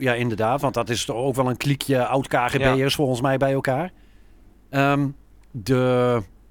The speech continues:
Speaker 1: miljonairs en miljardairs worden op dit moment totaal uitgeknepen.
Speaker 2: Ja.
Speaker 1: Wat ik ervan, eh, begrepen heb, is dat een heleboel van die, van die miljardairs en dat soort dingen die in U-, U-,
Speaker 2: Ja.
Speaker 1: Europa
Speaker 2: Ja,
Speaker 1: zitten,
Speaker 2: die oligarchen.
Speaker 1: die oligarchen, ehm, dat die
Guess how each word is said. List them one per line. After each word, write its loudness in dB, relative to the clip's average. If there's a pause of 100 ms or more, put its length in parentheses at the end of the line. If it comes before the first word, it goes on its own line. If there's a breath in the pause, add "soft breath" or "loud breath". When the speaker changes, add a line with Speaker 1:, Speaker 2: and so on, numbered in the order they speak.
(140)
Speaker 1:
miljonairs 2
en 2
miljardairs 2
worden -2
op -6
dit 2
moment 0
totaal 0
uitgeknepen. -2
Speaker 2:
Ja. 0 (500 soft breath)
Speaker 1:
Wat 0
ik 0
ervan, 0
eh, -2
begrepen 0
heb, -2
is -4
dat 0
een -2
heleboel 2
van -2
die, 0
van -4
die 0
miljardairs 2
en -2
dat -2
soort -6
dingen -2
die -2
in -2
U-, -6
U-, -8
Speaker 2:
Ja. -2
Speaker 1:
Europa 2
Speaker 2:
Ja, 0
Speaker 1:
zitten, 0
Speaker 2:
die 0
oligarchen. -2 (140)
Speaker 1:
die 0
oligarchen, 0 (400 soft breath)
ehm, 2
dat 0
die 0